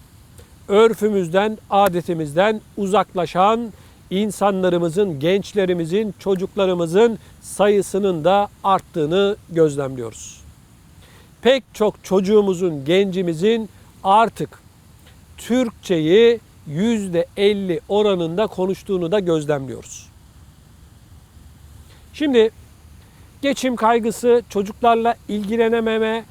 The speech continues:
ya da bizim Almanya'da, Avrupa'nın değişik noktalarında Türkiye ile ilgili derneklerimizin belki de yetersiz olduğunu, yeteri kadar bu vatandaşlarımıza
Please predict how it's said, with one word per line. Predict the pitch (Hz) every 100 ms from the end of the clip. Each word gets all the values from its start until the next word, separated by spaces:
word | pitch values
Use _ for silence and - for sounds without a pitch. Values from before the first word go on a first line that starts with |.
| - - -
ya | 208 220
da | 202 190 - -
bizim | 151 208 214 233 220 -
Almanya'da, | 170 202 214 247 233 180 160 -
Avrupa'nın | 180 214 214 220 196
değişik | 202 208 226 -
noktalarında | 208 - 208 202 180 165 208 220 - - - - -
Türkiye | - 277 269 240 196
ile | 165 151
ilgili | 214 233 185 180 170 - - - -
derneklerimizin | 160 202 208 208 - 196 196 180 160 247 226 - -
belki | 147 214 247 208 185
de | 165
yetersiz | 147 160 175 202 202 - 240 202 -
olduğunu, | 196 214 202 226 220 233 - - - -
yeteri | 151 180 202 226 269
kadar | 220 180 190 202 - - 170
bu | 220
vatandaşlarımıza | 233 214 214 190 190 - 190 180 170 196 240